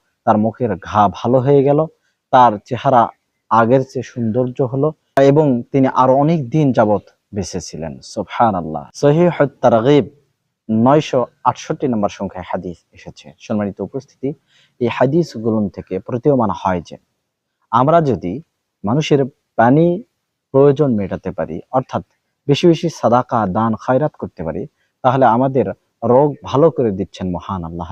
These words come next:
তাআলা। তাই আসুন আজকেই আমরা খুঁজে খুঁজে দান ও সাদাকা বেশি বেশি করি, আমাদের বাড়িতে অবস্থানরত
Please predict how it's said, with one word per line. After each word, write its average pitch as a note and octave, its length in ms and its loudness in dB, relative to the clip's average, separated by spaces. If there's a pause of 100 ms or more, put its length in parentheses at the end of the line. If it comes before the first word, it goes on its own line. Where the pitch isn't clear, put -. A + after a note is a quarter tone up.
তাআলা। C#2+ 440 -8
তাই G2+ 140 0
আসুন G#2+ 380 -2 (920)
আজকেই A#2 460 0 (100)
আমরা G#2+ 380 0 (680)
খুঁজে D3 240 2
খুঁজে A#2+ 380 -4 (260)
দান B2 280 2
ও C3 60 -2
সাদাকা A2 480 0
বেশি G2+ 260 -6
বেশি G#2+ 220 -4
করি, C3+ 320 -2 (180)
আমাদের B2 340 2 (580)
বাড়িতে D#3 520 2
অবস্থানরত A2+ 720 -2